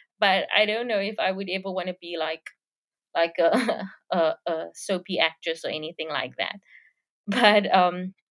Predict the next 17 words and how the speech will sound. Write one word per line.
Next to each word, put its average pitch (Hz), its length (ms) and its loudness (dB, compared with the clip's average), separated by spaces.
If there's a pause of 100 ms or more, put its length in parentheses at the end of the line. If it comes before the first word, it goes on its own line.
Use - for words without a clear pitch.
(260)
but 233 100 2
yeah, 247 160 4
I 269 60 0
thought 302 240 2
about 262 280 0
that. 151 280 -2 (140)
<laughs> - 160 -20
I 277 180 0
thought 262 200 2
about 214 280 2
it, 190 120 -2
but 185 220 -2
no, 185 360 -2
it - 140 -10
wasn't 202 300 -2
for 190 120 -8
me. 160 340 -14